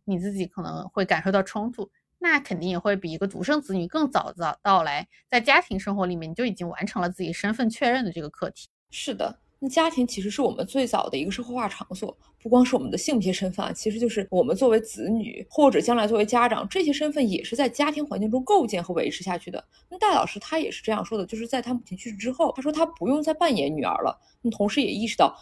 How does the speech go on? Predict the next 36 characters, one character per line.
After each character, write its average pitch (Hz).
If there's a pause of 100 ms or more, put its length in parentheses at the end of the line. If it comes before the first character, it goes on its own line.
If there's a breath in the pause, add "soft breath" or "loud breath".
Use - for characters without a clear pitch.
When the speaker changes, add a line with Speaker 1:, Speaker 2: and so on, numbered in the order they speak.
(100)
Speaker 2:
他 269
是 269
另 311
外 339
的 -
一 -
个 170
老 170
人 -
了， -
以 185
前 202
曾 233
经 247
为 311
母 214
亲 254
着 196
想 190
的 190
所 165
有 165
问 156
题， 151 (160 loud breath)
今 294
时 226
今 240
日 226
都 208
要 202
为 220
自 226
己 151
考 -
虑 -
了。 -